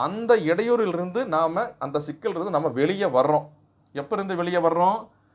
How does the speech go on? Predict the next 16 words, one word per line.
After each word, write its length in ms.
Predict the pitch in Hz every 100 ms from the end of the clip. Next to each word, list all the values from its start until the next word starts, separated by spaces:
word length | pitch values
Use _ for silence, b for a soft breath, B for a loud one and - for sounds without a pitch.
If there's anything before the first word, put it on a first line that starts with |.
| b b 196
திருக்கணித 480 | 214 190 220 208 190
அடிப்படையில் 460 | 180 180 180 190 196 160
பதினெட்டு 400 | 175 190 175 185 165
அஞ்சு 180 | 156 180
ரெண்டாயிரத்தி 360 | 151 165 160 151
இருபத்தி 280 | 147 143 135 127
அஞ்சு 240 | 147 156 156 - _ _ _ _ -
ராகு 200 | 139 160 147
கேது 180 | 147 117
பெயர்ச்சி 280 | 131 131 143
நடக்குது. 340 | 107 113 110 - _ _ b b b - 127
அதே 160 | 165 214 196
மாதிரி 180 | 196 196 139
வாக்கிய 320 | 196 202 220 196
பஞ்சாங்க 320 | 180 185 170 156
பிரகாரம் 340 | 156 165